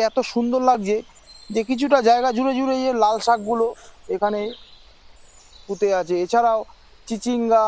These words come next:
বিভিন্ন ধরনের সবজি এখানে গড়ে উঠেছে। এই জায়গাটি যে এতটা ভার্জিন জায়গা, এ আপনাদের এখানে না এলে আপনাদের বোঝানো যাবে না যে কতটা ভার্জিন। তাই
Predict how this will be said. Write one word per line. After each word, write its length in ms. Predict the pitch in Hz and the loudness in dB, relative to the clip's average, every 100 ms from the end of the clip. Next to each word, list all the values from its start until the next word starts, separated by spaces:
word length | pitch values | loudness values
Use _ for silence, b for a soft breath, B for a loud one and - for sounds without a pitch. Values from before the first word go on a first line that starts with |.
| 214 - - - - - | 0 -6 -16 -20 -18 -8
বিভিন্ন 340 | 208 254 330 320 | -4 -2 -2 0
ধরনের 280 | 277 302 285 | 0 -2 0
সবজি 300 | 247 240 208 254 | 0 0 -2 -2
এখানে 200 | 233 247 220 | 0 0 0
গড়ে 160 | 196 214 | 2 2
উঠেছে। 300 | 226 220 208 262 269 - - - | 2 2 2 -2 -4 -18 -20 -10
এই 100 | 214 180 | -4 0
জায়গাটি 400 | 214 233 247 269 262 233 | 2 2 0 -2 -4 -6
যে 80 | 240 247 185 | -6 -4 -4
এতটা 280 | 196 247 262 220 | -4 -2 0 0
ভার্জিন 360 | 151 214 196 262 240 | 0 0 0 -2 0
জায়গা, 280 | 247 220 208 - - - - - | 0 0 -2 -4 -14 -20 -16 -2
এ 60 | 190 | 0
আপনাদের 400 | 196 226 240 247 240 190 214 | 2 0 2 0 -2 -4 -6
এখানে 240 | 247 262 247 | -2 -2 0
না 80 | 214 226 247 | 0 0 0
এলে 140 | 254 247 | 0 0
আপনাদের 320 | 226 233 233 233 175 | -2 -2 0 0 0
বোঝানো 300 | 185 233 240 | 0 0 0
যাবে 240 | 233 220 226 | 0 0 -2
না 60 | 220 | -2
যে 60 | 220 - | -2 -4
কতটা 280 | 202 220 233 180 | -4 0 0 2
ভার্জিন। 360 | 175 160 147 131 - - - | -2 -2 -6 -8 -14 -20 -12
তাই 140 | - | -4